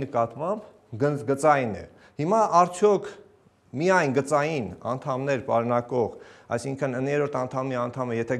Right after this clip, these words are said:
գծայինորեն է տված n-ի նկատմամբ, միայն դրանք են թվաբանական պրոգրեսիա, թե, օրինակ, an-ը հավասար է n-ի նկատմամբ n քառակուսի բանաձևով տրված լինի և այլն, այսինքն մեկ ուրիշ աստիճաններ հանդես գան։ Պարզվում է,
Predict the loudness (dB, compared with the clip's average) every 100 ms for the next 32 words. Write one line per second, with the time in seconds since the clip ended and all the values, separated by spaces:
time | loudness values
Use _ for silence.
0 | 0 4 4 4 2 2 0 -2 0 0
1 | 0 -2 -4 -4 -4 -4 -4 -4 -8 -10
2 | -18 -4 0 2 4 4 2 0 -2 -2
3 | 2 2 2 0 -2 -4 -4 -4 -2 -4
4 | -2 -2 -2 0 0 0 -4 -8 0 0
5 | 2 0 2 4 4 2 0 2 2 0
6 | 0 -2 -2 -4 -8 -14 -14 -6 -2 0
7 | 0 2 2 2 -2 -4 -6 -10 -20 -10
8 | -6 -4 0 2 0 -2 -10 -8 -8 -4
9 | -4 -2 -4 -4 -6 -6 -4 -2 -4 -6
10 | -8 -6 -4 -4 0 0 0 -4 -4 -6
11 | -4 -4 -4 -10 -20 -4 0 0 -2 -4
12 | -2 -2 -2 -4 -4 -2 -2 -4 -4 -6
13 | -6 -6 -8 -10 _ _ _ 2 4 4
14 | 2 2